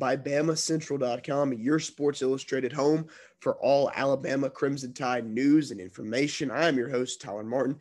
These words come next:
joined for a very special edition, the N F L Draft edition of the All Things Bama podcast,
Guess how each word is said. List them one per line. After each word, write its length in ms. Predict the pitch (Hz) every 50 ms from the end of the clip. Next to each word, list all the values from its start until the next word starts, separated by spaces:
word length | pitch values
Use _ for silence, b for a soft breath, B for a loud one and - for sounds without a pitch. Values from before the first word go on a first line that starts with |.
| b b b b b b b b
joined 320 | 151 156 151 160 160 160
for 200 | 160 - 156 151
a 80 | 143 139
very 320 | 147 147 139 156 165 160
special 560 | 160 - - - 151 151 160 156 - 160 147 127
edition, 480 | 123 135 143 160 - - - 82 - _ _ _ _ -
the 160 | - 90 127
N 60 | 156
F 140 | 170 160 -
L 140 | - 143 135
Draft 400 | 139 - 156 143 156 160 160 -
edition 420 | 151 151 147 143 139 - 139 127
of 220 | 113 123 139 139 139
the 140 | 139 135 131
All 120 | 127 131
Things 300 | 131 - 131 131 127 131
Bama 240 | - 139 127 127 -
podcast, 460 | 135 131 131 131 - 151 131 131